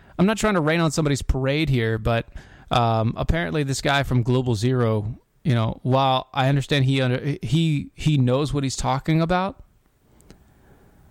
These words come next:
I believe his heart and his mind is in the wrong place when it comes to this sort of situation. You can't trust Russia to even have a legal election of their own.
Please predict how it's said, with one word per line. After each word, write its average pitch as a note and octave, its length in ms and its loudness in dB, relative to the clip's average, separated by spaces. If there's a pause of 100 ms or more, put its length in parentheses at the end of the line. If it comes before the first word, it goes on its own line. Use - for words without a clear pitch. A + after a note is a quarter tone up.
(260)
I C#3+ 60 2
believe D#3 320 0
his C#3+ 260 -2
heart D3+ 420 -2
and C#3 120 0
his A2+ 140 0
mind A#2+ 280 2
is A2 140 0
in A2+ 60 2
the G#2 100 0
wrong G#2 300 0
place A2 360 -2
when G#2 120 0
it - 120 -6
comes A2+ 340 -2
to A#2 100 -6
this G#2 180 0
sort G#2 220 -2
of G2 40 -2
situation. G#2 760 -4 (840)
You - 80 2
can't F#3+ 300 0
trust - 400 -4
Russia B2+ 560 -2 (2000)
to - 120 2
even E3 280 2
have C#3 440 0 (1800)
a D3 100 4
legal C#3 460 2
election A#2+ 460 0
of A2 140 0
their G#2+ 180 2
own. A2+ 340 0